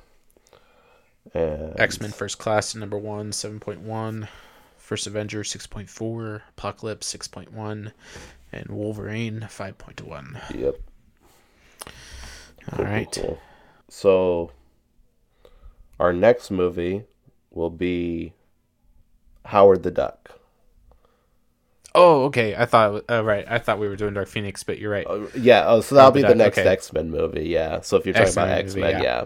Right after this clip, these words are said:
Speaker 1: But yeah, no, our
Speaker 2: Right.
Speaker 1: next movie will be Howard the Duck, which takes place in nineteen eighty-three or something like that.
Speaker 2: Okay. Cool. <laughs> All right.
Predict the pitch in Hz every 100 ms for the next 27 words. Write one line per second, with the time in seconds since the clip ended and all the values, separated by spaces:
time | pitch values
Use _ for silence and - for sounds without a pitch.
0 | - 85 98 - - - 85 87 101 98
1 | 95 - 90 85 82 76 82 82 - -
2 | - 67 - 82 - 85 - 85 82 82
3 | 85 85 85 - 82 85 76 _ _ _
4 | _ _ _ _ _ _ - - 50 69
5 | 82 80 80 85 85 85 87 87 - -
6 | _ _ _ _ _ - 85 85 87 87
7 | - 87 90 87 85 - 50 50 - _
8 | _ _ - _ _ _ _ _ 117 113
9 | - - - - - 117 - - - -
10 | - 156 - - - - - - - -
11 | - - - - - - _ - 117 98